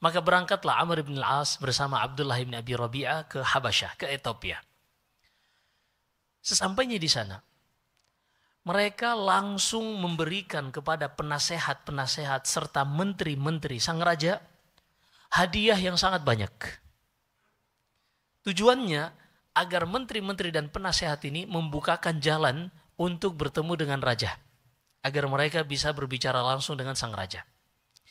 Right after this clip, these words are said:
Ketika itu, hari esoknya ada pertemuan dengan raja, maka pembantu-pembantu raja ini pun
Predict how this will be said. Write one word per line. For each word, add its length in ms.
Ketika 240
itu, 320
hari 320
esoknya 640
ada 240
pertemuan 480
dengan 240
raja, 400
maka 480
pembantu-pembantu 800
raja 240
ini 240
pun 200